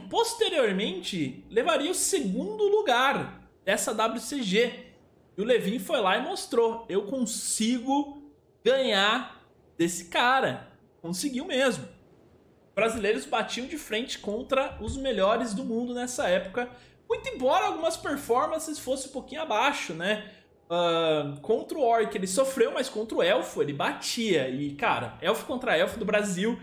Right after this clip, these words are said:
é muito forte historicamente. O Levin mostrou isso daqui. Isso na, na fase de grupos aqui.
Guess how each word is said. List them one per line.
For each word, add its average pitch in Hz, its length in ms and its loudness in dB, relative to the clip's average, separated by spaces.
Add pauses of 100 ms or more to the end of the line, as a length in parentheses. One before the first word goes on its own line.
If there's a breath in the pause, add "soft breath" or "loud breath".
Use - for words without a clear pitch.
(220 loud breath)
é 233 100 2
muito 240 640 2
forte 208 800 0
historicamente. 226 1120 0
O 160 40 -2
Levin 165 220 -2
mostrou 185 460 -2
isso 180 160 -4
daqui. 170 360 -4 (600 loud breath)
Isso 403 480 2 (1160)
na, 233 420 4
na 233 120 2
fase 247 320 0
de 247 80 -4
grupos 226 440 -2
aqui. 214 640 -4